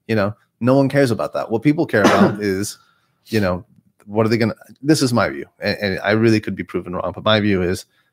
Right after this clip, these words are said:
Speaker 1: what people care about is a positive and welcoming environment,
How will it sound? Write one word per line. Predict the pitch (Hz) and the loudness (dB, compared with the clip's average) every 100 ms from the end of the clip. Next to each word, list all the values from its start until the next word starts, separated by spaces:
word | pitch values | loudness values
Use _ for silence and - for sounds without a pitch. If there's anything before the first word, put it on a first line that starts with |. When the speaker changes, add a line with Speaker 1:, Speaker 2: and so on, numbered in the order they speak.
| _ | _
Speaker 1:
what | 104 | 0
people | 139 135 131 | 2 2 2
care | 117 | 2
about | 107 98 98 - | 4 2 2 -2
is | 90 87 - - _ _ _ _ 92 | -4 -4 -8 -14 _ _ _ _ -6
a | |
positive | 110 117 117 113 | 0 0 0 0
and | 110 | 2
welcoming | 101 107 101 | 2 0 -2
environment, | 95 92 90 90 87 | 0 0 0 -2 -6